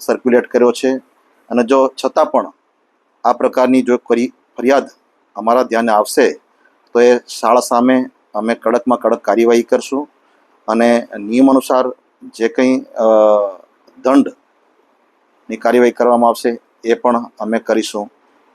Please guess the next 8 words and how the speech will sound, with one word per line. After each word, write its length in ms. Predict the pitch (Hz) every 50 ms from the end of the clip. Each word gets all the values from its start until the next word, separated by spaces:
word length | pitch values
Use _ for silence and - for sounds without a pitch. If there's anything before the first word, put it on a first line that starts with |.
| _ _ _ _ _ _ _ _ _ _ -
પરંતુ, 460 | 127 131 139 135 135 143 123 95 85 _ _ _ _ _ _ _ _ -
અ, 40 | 113 107 107 107 107 110 107 107 101 98 82 _ _ _ _ _ _ _ _ _ _ _ - -
આ 80 | 113
બધી 220 | 120 131 131 131 123
પ્રક્રિયામાં 1080 | - - 117 - 131 127 127 127 123 - - _ _ _ _ _ _ - 123 123 120 -
પડવું 280 | 120 123 139 135 117
એના 200 | 104 113 123 147
કરતાં 500 | 147 - 127 117 - - 135 104 76 -